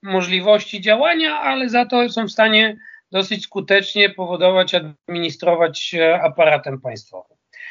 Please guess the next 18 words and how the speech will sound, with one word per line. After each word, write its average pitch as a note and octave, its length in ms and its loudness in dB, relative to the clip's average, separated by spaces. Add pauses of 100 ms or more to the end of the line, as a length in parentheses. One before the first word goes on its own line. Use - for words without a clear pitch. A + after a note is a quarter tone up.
(280)
Ale F#3+ 220 2
to F4 160 0
jest F3 220 -2
jeszcze B3+ 300 -2
pół G3+ 220 -6
biedy. C3 420 -4
Druga C#4 300 0
bardzo E3+ 300 0
ważna D#3+ 280 2
rzecz F#3 240 -4
to F#3+ 80 -6
jest E3 180 -8
to, A3+ 120 -4
że G3 320 2 (720)
każde A#3 320 2
kolejne G#3 540 0 (160)
wybory G#3 340 0
pokazują F#3+ 600 -2